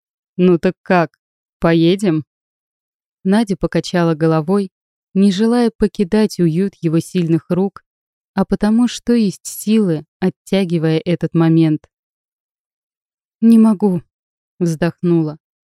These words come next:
У меня за эльфом соседка присматривает, нужно будет забрать. А еще я ему обещала, что сегодня мы купим елку. «Ладно, обещание нужно выполнять. Тогда твоя очередь».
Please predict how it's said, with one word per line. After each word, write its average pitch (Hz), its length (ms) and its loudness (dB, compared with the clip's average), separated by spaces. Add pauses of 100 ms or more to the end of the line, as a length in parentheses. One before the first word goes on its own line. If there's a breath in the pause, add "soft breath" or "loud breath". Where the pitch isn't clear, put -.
(640)
У 220 60 0
меня 233 320 4
за 220 140 -2
эльфом 226 360 0
соседка 196 520 -4
присматривает, 170 840 -2 (260)
нужно 202 320 2
будет 196 280 -2
забрать. 185 540 -4 (640)
А 202 100 0
еще 196 280 0
я 202 200 2
ему 185 140 0
обещала, 190 580 -2
что 185 220 -6
сегодня 220 400 0
мы 175 160 2
купим 185 340 -2
елку. 156 560 -4 (1500)
«Ладно, 160 640 0 (560)
обещание 175 680 2
нужно 165 340 2
выполнять. 160 680 0 (500)
Тогда 165 340 0
твоя 208 400 0
очередь». 170 560 -4